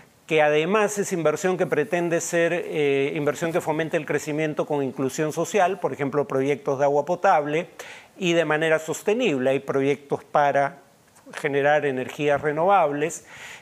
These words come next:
y estamos hablando de cincuenta mil quinientos millones de dólares, no es, eh, poca cosa.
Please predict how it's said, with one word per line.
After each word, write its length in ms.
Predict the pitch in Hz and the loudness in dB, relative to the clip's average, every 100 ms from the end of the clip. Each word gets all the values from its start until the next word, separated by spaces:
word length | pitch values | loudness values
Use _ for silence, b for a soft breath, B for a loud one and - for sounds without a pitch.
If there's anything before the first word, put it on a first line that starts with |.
| B | B
y 120 | 185 | -4
estamos 300 | 143 202 226 | 0 0 2
hablando 260 | 202 208 214 | 2 2 0
de 60 | |
cincuenta 500 | 202 160 147 147 147 | 0 -2 0 0 2
mil 220 | 151 185 175 | 0 0 -2
quinientos 420 | 160 170 165 165 | -2 -2 -2 -2
millones 360 | 156 147 147 | 0 0 0
de 60 | 139 | 2
dólares, 540 | 175 156 110 - - 143 | 4 2 0 -6 -12 -6
no 320 | 135 147 151 | -2 2 2
es, 340 | 151 143 - | 0 -4 -6
eh, 220 | 143 131 120 | -2 -2 -2
poca 360 | - 143 147 | -2 0 0
cosa. 380 | 131 151 - 120 | 0 0 -2 -8